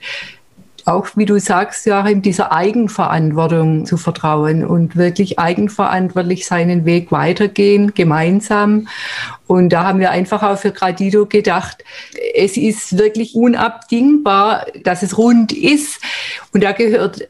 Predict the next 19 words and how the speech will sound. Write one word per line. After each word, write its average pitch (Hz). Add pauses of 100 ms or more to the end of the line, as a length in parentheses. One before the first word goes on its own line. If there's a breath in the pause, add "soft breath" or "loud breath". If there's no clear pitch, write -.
unser 214
ganzes 214
Leben 294
dazu, 214
da 185
gehören 208
alle 196
Lebensbereiche 196
dazu 175
und 190
da 190
gehört 202
einfach 202
auch 202
das 214
Geld- 254
und 208
Finanzsystem 240
dazu, 226